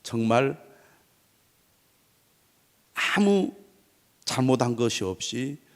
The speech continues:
트집 잡힐 만한 것이 전혀 없이 정말 정직하고 진실한 길로,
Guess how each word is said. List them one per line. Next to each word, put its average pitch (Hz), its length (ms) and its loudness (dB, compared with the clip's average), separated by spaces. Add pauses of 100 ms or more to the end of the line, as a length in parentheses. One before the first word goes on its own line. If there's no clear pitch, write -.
(280)
트집 202 420 -4
잡힐 123 600 -2
만한 117 320 2
것이 107 340 -2
전혀 - 340 -6
없이 196 920 2 (260)
정말 220 580 -4
정직하고 151 1000 2 (220)
진실한 143 640 2
길로, 120 840 -2